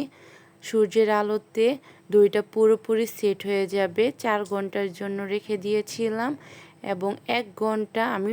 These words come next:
ফ্রিজে রেখেছিলাম। তারপর এই রেজাল্ট। এখন আপনাদের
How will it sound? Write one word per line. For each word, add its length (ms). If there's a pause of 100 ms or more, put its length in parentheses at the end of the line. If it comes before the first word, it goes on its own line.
(120)
ফ্রিজে 440
রেখেছিলাম। 580 (360)
তারপর 540 (220)
এই 100 (120)
রেজাল্ট। 460 (1800)
এখন 340
আপনাদের 680